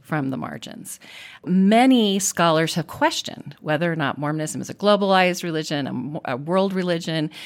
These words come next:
whether it's even doing anything, or is it just the evils of correlation is making it just an American church that we just export.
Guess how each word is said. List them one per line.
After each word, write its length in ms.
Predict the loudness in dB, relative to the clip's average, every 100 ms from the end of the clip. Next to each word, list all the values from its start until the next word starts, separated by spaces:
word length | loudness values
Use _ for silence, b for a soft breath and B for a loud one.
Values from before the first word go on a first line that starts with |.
| B B
whether 300 | -2 0 0
it's 180 | -2 -2
even 520 | -2 -2 -4 -8 -8 -2
doing 320 | 0 2 0
anything, 440 | 0 0 0 -2
or 60 | -2
is 100 | -4
it 120 | -4
just 220 | -6 -6 -12 -8
the 200 | -6 -4
evils 460 | -4 -2 -2 -2 -2
of 280 | -4 -6 -12 B B
correlation 800 | -14 -6 0 2 2 2 0 -2
is 160 | -4 -4
making 360 | -4 -4 -4 -6
it 120 | -4
just 260 | -8 -8
an 60 | -6
American 640 | -4 -2 -2 -2 -4 -12
church 540 | -10 -8 -8 -10 -14 -14
that 80 | _ -10
we 120 | -8
just 260 | -6 -10 -12 _ -10
export. 600 | -10 -10 -12 -10 -10 -14